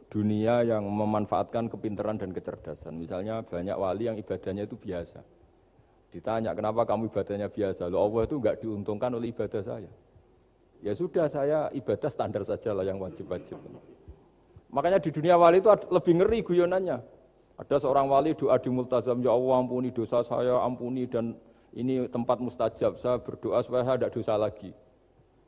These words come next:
Itu jawabannya unik. "Kalau orang tidak dosa, sifat ghafur saya nganggur nanti."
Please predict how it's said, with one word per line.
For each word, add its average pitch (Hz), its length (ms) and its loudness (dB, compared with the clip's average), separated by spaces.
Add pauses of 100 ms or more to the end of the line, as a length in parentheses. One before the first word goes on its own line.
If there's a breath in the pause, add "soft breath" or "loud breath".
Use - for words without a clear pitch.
(600)
Itu 180 160 -10
jawabannya 160 480 6
unik. 165 300 0 (1200)
"Kalau 120 240 4
orang 123 240 4
tidak 113 240 0
dosa, 95 320 -2
sifat 113 320 -4
ghafur 101 320 -2
saya 123 160 0
nganggur 107 480 -6
nanti." 87 240 -16